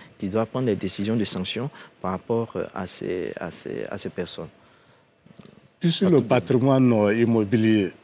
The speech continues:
Speaker 2: bon, là vous, vous avez, euh, comment dire, votre identifiant auprès de l'impôt foncier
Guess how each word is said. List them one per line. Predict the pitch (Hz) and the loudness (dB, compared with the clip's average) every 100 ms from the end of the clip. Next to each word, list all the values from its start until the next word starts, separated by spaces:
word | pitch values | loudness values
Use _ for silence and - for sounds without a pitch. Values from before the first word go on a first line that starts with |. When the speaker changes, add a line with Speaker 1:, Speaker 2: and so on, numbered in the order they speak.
| - | -14
Speaker 2:
bon, | 92 127 - _ _ - - | -12 -14 -20 _ _ -20 -4
là | 113 123 | 0 4
vous, | 135 131 - - - | 6 6 4 -2 -2
vous | 139 127 | 4 6
avez, | 120 123 123 123 117 110 101 92 - _ _ - - _ 143 | 6 6 6 8 6 6 4 -2 -10 _ _ -16 -16 _ -8
euh, | 104 98 95 92 - | -6 -4 -4 -4 -6
comment | 127 117 | -4 0
dire, | 107 107 | 2 2
votre | 107 131 - 120 113 - | 4 4 4 4 4 4
identifiant | 165 127 127 120 127 143 131 127 120 - | 2 4 2 2 0 4 4 4 0 -12
auprès | 151 - 139 | -8 0 4
de | 123 | 6
l'impôt | 113 120 131 135 127 120 110 | 6 4 4 6 8 6 4
foncier | - 101 - 165 | 0 -4 0 2